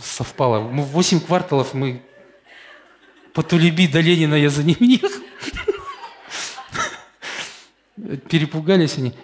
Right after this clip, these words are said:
И всё, ну, в общем, всё превратив в шутку, ну, просмейся просто, и всё. Не надо в, в эти, а, в реакции впадать, в негативные. Потому что, когда ты в негативные реакции впадаешь, тебя начинают затягивать за собой.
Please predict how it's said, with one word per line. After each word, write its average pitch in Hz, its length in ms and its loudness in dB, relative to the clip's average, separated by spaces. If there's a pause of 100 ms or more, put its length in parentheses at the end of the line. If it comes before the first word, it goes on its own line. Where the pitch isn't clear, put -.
И 220 320 -8
всё, - 180 0
ну, 196 140 6
в 180 280 -4
общем, 202 200 0
всё 226 200 0
превратив 190 600 -2
в - 40 -6
шутку, 196 600 -4
ну, 202 180 2
просмейся 180 640 -2
просто, 143 380 -6
и - 20 -12
всё. - 140 -6
Не 143 140 0
надо 190 280 4
в, 139 280 -8
в 156 440 -8
эти, 165 320 -4 (500)
а, 131 520 -10 (1300)
в 135 60 0
реакции 156 420 2
впадать, 127 560 -4
в 117 80 -14
негативные. 120 680 -10 (240)
Потому 151 200 -2
что, 170 120 -2
когда 185 200 2
ты 190 120 -4
в 160 60 0
негативные 180 480 0
реакции 170 300 0
впадаешь, 175 480 -4
тебя 156 160 -4
начинают 160 480 -2
затягивать 143 560 -4
за 131 80 -12
собой. 131 440 -8